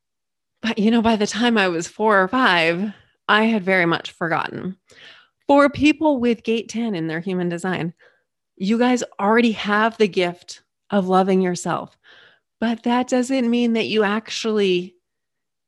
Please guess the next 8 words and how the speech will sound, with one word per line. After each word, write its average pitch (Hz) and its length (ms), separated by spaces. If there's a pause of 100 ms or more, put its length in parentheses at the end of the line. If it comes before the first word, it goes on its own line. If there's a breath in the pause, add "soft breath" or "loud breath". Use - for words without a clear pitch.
(840)
are 208 200
aligned 202 480
with 185 120
that 175 200
gift - 540 (160)
at 190 160
all 160 160
times - 720